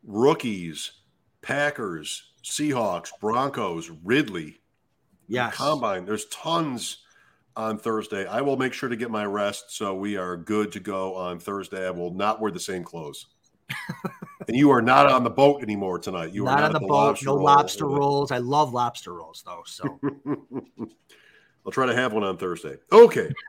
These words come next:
Speaker 2: <laughs>
Speaker 1: Thanks, everybody. Send us your questions. We are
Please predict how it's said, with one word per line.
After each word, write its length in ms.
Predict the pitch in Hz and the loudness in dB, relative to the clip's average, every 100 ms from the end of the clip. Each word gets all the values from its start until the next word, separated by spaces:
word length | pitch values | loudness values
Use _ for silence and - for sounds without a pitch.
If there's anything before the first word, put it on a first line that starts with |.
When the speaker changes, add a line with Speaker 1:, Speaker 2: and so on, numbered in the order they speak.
| - | -8
Speaker 2:
<laughs> 1200 | - - - - 208 - - - _ _ _ _ | -8 -4 -6 -4 -8 -8 -16 -16 _ _ _ _
Speaker 1:
Thanks, 220 | 160 196 180 | 6 6 8
everybody. 340 | 190 196 202 | 8 10 8
Send 300 | 170 190 190 | 4 2 4
us 160 | 185 175 | 2 2
your 80 | 165 | 0
questions. 800 | 175 196 196 220 220 226 190 | 2 2 4 2 2 -2 -6
We 240 | 151 139 135 | -2 2 2
are 720 | 123 120 113 107 101 98 | 4 2 2 2 0 -2